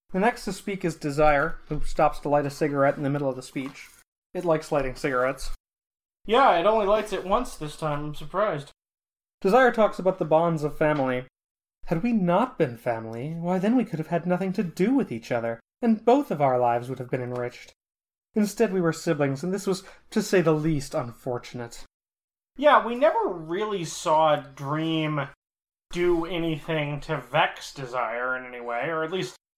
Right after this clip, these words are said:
Speaker 2: we only saw one minor instance of it.
Speaker 1: When Dream ruined their bet with Joshua Norton by, well, won their bet by giving him a dream that kept him out of their realms.
Speaker 2: Right, in the, in the Emperor Norton episode.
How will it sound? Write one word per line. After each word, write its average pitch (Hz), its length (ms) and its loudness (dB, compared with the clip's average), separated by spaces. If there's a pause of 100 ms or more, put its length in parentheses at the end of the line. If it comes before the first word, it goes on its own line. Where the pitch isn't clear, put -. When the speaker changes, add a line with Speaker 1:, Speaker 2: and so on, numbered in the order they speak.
(260)
Speaker 2:
we 185 180 2
only 180 180 2
saw 151 240 2
one 151 340 0
minor 139 480 0
instance 135 440 -10
of 110 180 -10
it. 127 180 -8 (500)
Speaker 1:
When 190 140 2
Dream 165 320 -2
ruined 151 360 -2
their 139 180 -4
bet 131 320 -2
with - 120 -14 (280)
Joshua 131 360 -6
Norton 123 360 -8
by, 113 180 -8 (720)
well, 165 280 -2
won 160 240 2
their 123 100 -4
bet 107 400 -10
by 117 240 -10 (160)
giving 139 240 -4
him 131 140 -10
a 120 40 -10
dream 127 320 -6
that 120 180 -12
kept - 220 -10
him 120 220 -14 (160)
out 135 140 2
of 104 100 -6
their 117 160 -4
realms. 117 400 -4
Speaker 2:
Right, 175 340 4
in 170 120 -6
the, 165 220 -4
in 165 120 -2
the 160 140 -2
Emperor 143 340 -2
Norton 120 460 -10 (640)
episode. 117 580 -10